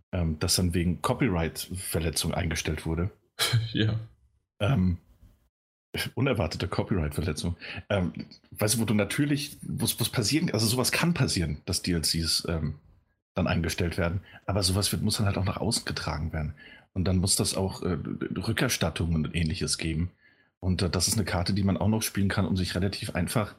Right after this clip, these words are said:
Speaker 1: in Anführungszeichen, aus der Affäre zu ziehen. Einfach sagen, hey, es, aus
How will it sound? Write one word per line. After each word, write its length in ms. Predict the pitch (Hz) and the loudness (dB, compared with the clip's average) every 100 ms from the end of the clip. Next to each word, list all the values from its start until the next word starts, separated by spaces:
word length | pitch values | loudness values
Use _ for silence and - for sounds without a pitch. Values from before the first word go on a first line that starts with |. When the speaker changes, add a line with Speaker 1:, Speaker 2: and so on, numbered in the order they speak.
| - - - _ - | -20 -20 -20 _ -2
Speaker 1:
in 120 | 87 | 0
Anführungszeichen, 560 | 92 110 95 95 104 | 2 0 2 2 0
aus 120 | 90 - | 0 2
der 100 | 92 | 0
Affäre 340 | - 98 117 | 0 0 -2
zu 180 | 117 92 | -2 -2
ziehen. 320 | - 73 71 | -2 -2 -4
Einfach 280 | - 92 101 | -2 -2 0
sagen, 260 | 95 92 | 2 2
hey, 260 | 87 98 139 - _ _ - _ _ _ _ _ _ - | 2 2 0 -4 _ _ -20 _ _ _ _ _ _ -4
es, 340 | 104 - - | 0 0 -2
aus 420 | - 101 - - | -2 0 0 -4